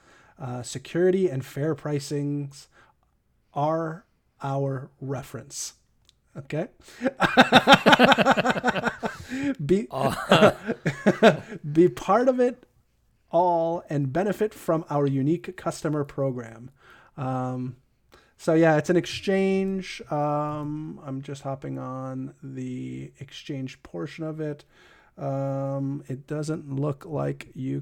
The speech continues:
Speaker 1: can trade anything. Uh, <laughs> uh, yeah, no, there, there's, you know, click on exchange. You can buy the token. I don't think it's up and running yet. Um,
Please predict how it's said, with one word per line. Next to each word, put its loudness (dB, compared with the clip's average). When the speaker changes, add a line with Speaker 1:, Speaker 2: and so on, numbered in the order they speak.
Speaker 1:
can -6
trade -6
anything. -6
Uh, 6
<laughs> 6
uh, 6
yeah, 8
no, 4
there, 4
there's, -2
you 0
know, 0
click -2
on 0
exchange. -2
You 0
can 0
buy 4
the 2
token. -2
I -4
don't -4
think -10
it's -12
up -10
and -10
running -10
yet. -12
Um, -8